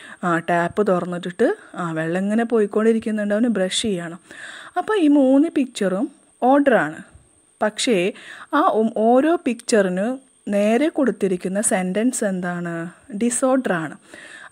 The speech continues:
അപ്പോൾ നമ്മൾ എന്ത് ചെയ്യണം? ഓരോ പിക്ചറിനും സ്യൂട്ടായ സെന്റൻസിനെ നമ്മൾ എന്ത് ചെയ്യണം? മാച്ച് ചെയ്യണം. നമ്മുടെ match the following ഇല്ലേ? അതന്നെ. അപ്പോൾ ഒന്നാമത്തെ സെന്റൻസ് എന്ന് വെച്ചാൽ,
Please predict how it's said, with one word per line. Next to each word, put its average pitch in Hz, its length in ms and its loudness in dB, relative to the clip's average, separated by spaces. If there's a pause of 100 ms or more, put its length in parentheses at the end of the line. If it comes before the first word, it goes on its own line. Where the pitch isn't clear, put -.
അപ്പോൾ 403 140 2
നമ്മൾ 233 280 4
എന്ത് 214 180 0
ചെയ്യണം? 180 360 -2
ഓരോ 226 440 0
പിക്ചറിനും 190 640 -4 (340)
സ്യൂട്ടായ 247 840 2
സെന്റൻസിനെ 208 760 0
നമ്മൾ 180 200 -4
എന്ത് 175 180 -4
ചെയ്യണം? 180 300 -4 (200)
മാച്ച് 233 300 0
ചെയ്യണം. 160 300 0
നമ്മുടെ 233 280 0
match 269 240 4
the 269 160 2
following 285 460 4
ഇല്ലേ? 190 160 0
അതന്നെ. 170 320 -4 (720)
അപ്പോൾ 320 140 2
ഒന്നാമത്തെ 320 420 6
സെന്റൻസ് 254 360 2
എന്ന് 196 160 0
വെച്ചാൽ, 160 440 -2